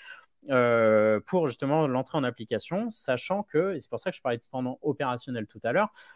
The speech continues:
euh, il faudra que le, que le cahier, euh, de, de standards, euh, disponible, euh, le soit également avant l'entrée en application de l'A I Act pour pouvoir, justement, se conformer immédiatement aux standards,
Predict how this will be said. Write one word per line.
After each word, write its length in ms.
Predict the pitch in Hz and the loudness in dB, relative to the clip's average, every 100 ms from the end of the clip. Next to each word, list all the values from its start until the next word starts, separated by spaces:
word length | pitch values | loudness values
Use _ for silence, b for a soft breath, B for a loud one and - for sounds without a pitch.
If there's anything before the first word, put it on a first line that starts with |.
| b 117 | b 0
euh, 80 | |
il 160 | 113 117 | 2 0
faudra 320 | - 147 156 | 0 4 6
que 140 | 175 135 | 4 2
le, 320 | 113 110 110 | 2 2 0
que 140 | - | -4
le 320 | 110 104 104 | -4 -2 -2
cahier, 520 | 101 180 165 180 180 135 | 4 4 4 2 0 0
euh, 140 | 104 | -2
de, 180 | 113 110 | -4 -4
de 140 | 110 | -4
standards, 640 | 113 - 170 170 170 - - 117 | 0 4 8 10 10 8 -2 0
euh, 480 | 110 113 110 113 | 2 2 2 0
disponible, 640 | 110 135 - 143 165 196 143 B B B - | -2 -6 0 2 4 2 0 B B B 0
euh, 140 | 110 | 2
le 160 | 113 135 | 4 2
soit 340 | - 180 180 | 4 6 8
également 460 | 139 143 156 185 - | 8 6 6 2 4
avant 280 | 156 156 185 | 4 4 4
l'entrée 280 | 151 - 165 | 2 -2 -2
en 80 | |
application 540 | 143 131 139 151 - 170 | -2 -2 -4 -6 -4 -2
de 60 | |
l'A 180 | 151 143 | 2 4
I 60 | 123 | 2
Act 180 | 107 _ | 0 _
pour 160 | 127 | -12
pouvoir, 380 | - 135 135 170 | -8 -2 0 0
justement, 300 | 127 135 147 | -4 -8 -8
se 140 | - 135 | -6 -8
conformer 460 | - - 127 127 - | -8 -4 -4 -4 -4
immédiatement 760 | 175 165 151 151 175 185 190 _ _ _ | -2 2 4 4 4 0 0 _ _ _
aux 100 | 156 | -4
standards, 640 | 156 160 147 151 185 - | -2 0 6 8 8 2